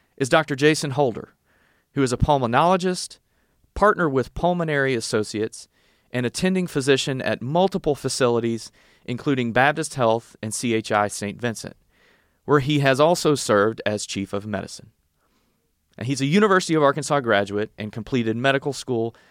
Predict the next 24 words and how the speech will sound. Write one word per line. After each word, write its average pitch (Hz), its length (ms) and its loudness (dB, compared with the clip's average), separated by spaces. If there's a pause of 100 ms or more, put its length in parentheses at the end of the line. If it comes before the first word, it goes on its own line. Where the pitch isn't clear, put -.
(160)
along 143 360 2
with 180 140 -2
his 117 180 -4
residency 160 680 0
and 147 220 -4
fellowship 107 680 -2
at 104 100 -2
the 107 80 -8
University 110 500 -2
of 101 80 -4
Arkansas 98 460 -4
for 104 120 -12
Medical 101 320 -8
Sciences. - 600 -6 (520)
He 151 140 4
has 135 120 4
way 185 380 4
too 185 180 0
many 160 260 2
<laughs> - 0 -
board 151 280 4
certifications 123 840 0
to 120 80 -4
name, 131 340 0